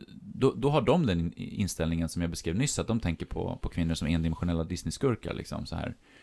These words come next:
Eh, och så har de, och så blir de väldigt nervösa och väldigt rädda, och så har de en interaktion med en kvinna och det gick inte bra för att se föregående punkt om att de var nervösa. Eh, och så det bara matar deras bild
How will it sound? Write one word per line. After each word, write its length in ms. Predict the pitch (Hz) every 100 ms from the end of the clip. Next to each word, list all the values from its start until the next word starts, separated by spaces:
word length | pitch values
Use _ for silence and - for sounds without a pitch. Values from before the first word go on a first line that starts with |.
| - -
Eh, 200 | 80 78
och 220 | - 95
så 80 | 104
har 220 | 98 90
de, 200 | 87 85
och 80 | 90
så 60 |
blir 100 | 92
de 60 | 87
väldigt 160 | 78 78
nervösa 380 | 85 139 -
och 20 | 92
väldigt 140 | 78
rädda, 300 | 85 80 139
och 60 | 151
så 100 | 90
har 80 | 87
de 60 |
en 100 | 85
interaktion 440 | 82 - - 90 82
med 60 |
en 40 | 80
kvinna 340 | 92 90 131
och 60 | 107
det 60 |
gick 140 | 78 -
inte 120 | -
bra 260 | - 135 143
för 120 | -
att 200 | - -
se 200 | - 92
föregående 360 | 85 82 80 80
punkt 260 | 82 82
om 60 | 82
att 60 |
de 80 | 82
var 80 | 87
nervösa. 400 | 85 101 - 123 - - - - - -
Eh, 140 | - 82
och 240 | - 101
så 60 | 110
det 180 | 98 113
bara 160 | 110
matar 560 | 87 95 127 78 - 143
deras 240 | 78 80
bild 340 | 87 127 76